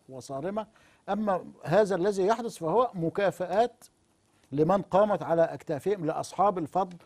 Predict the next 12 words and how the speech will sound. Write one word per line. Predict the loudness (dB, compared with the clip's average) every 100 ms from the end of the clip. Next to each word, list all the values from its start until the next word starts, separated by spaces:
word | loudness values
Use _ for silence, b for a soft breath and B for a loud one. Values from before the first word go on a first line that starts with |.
| b b
على | 0 2
وصول | 2 2 2
عبد | 2
الفتاح | -6 -10 -10 -10
السيسي | -12 -14 -10
إلى | -10
السلطة، | -8 -6 -6 -8
على | -18 -16
أصحاب | -16 -8 -6
الفضل | -4 -6 -6
على | -4 -6
تمويل، | -8 -6 -6